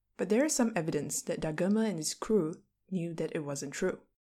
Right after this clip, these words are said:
The reason that they were so eager to characterize any non-Muslim religion as Christian can be attributed to religious animosity due to the recent war with the Moors,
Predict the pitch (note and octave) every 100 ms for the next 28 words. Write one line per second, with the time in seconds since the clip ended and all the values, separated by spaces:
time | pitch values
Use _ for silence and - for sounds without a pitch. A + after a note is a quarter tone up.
0 | _ _ _ _ _ _ _ G#3 F3+ A3+
1 | D4+ B3+ D#3+ - D#3 D3+ - D#3 F3+ F3
2 | F#3 F3+ D#3 E3+ D#3 - D3+ D3 - -
3 | - A#3+ A#3+ E3+ E3 D#3+ - D#3 D3+ D3
4 | D3+ D#3 C#3 E3 - - - D#3 - C#3+
5 | - _ _ _ _ _ C#4+ D#4 D4 -
6 | F#3 D#3+ D3+ C#3 - - D#3+ D#3 E3 E3
7 | E3 - D#3 D3 D3 - - - - _
8 | _ _ _ _ G3 B3+ B3+ E3 D3 D#3+
9 | E3+ D3+ D3 D3 D3 D3 C#3+ D3 G3+ -